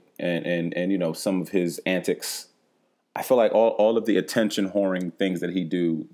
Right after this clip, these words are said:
does things that he do, the attention whoring things that, that, that, that he does, um,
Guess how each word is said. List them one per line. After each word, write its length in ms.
does 420
things 280
that 80
he 80
do, 300
the 140
attention 400
whoring 260
things 220
that, 260
that, 320
that, 280
that 200
he 80
does, 480
um, 460